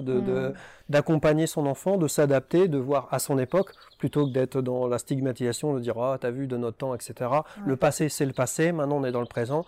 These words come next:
Speaker 1: Qu'est-ce qu'on fait pour s'adapter ? Comment je fais pour être au plus proche de mon enfant, être dans la compréhension de mon enfant ? Bah, je pense que, euh, là, voilà, la réponse, elle est
Speaker 2: Mm.
Speaker 1: là. Et c'est bien. Et puis, c'est une belle aventure de, de
Speaker 2: Ouais.
Speaker 1: faire ça. Une, une
Speaker 2: Bon, là, je
Speaker 1: une
Speaker 2: pense
Speaker 1: belle
Speaker 2: que tout le monde est en haleine pour, euh, savoir, euh,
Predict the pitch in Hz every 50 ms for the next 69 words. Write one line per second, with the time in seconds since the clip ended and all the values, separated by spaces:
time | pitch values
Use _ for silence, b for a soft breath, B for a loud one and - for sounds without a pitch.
0 | B B B B B - 143 - - 139 - 147 139 - 131 - - 135 120 120
1 | 117 - - 156 165 170 B B B B - 147 143 151 151 147 143 - - -
2 | - 156 147 - 135 127 127 - 143 127 - 160 - - 165 139 120 135 135 139
3 | 139 139 131 - - 160 143 127 120 123 123 123 120 117 - 147 131 - 143 135
4 | 120 - - 143 131 127 120 117 117 113 107 - 160 170 - B B B B B
5 | B B B B B B B B - 107 - - - 147 139 - - 135 123 123
6 | 127 123 123 123 123 120 120 120 123 131 160 175 170 143 131 123 120 117 - 156
7 | 139 - - 131 135 135 156 175 170 147 - - 139 135 165 196 180 143 - -
8 | - - 123 120 120 127 123 123 131 151 156 - - 190 156 143 135 127 127 131
9 | 127 117 117 113 - - 123 - - 127 123 123 120 120 123 127 131 - - 147
10 | 151 - 151 151 131 120 120 120 127 - B B B B B B B B B B
11 | 196 196 196 214 226 - - - 240 233 - 240 226 190 - - 226 226 226 233
12 | 226 226 214 196 185 180 - - 214 208 196 196 196 196 208 214 220 220 214 202
13 | - - 190 180 185 180 180 175 175 180 180 - 208 202 196 202 202 196 190 180
14 | 170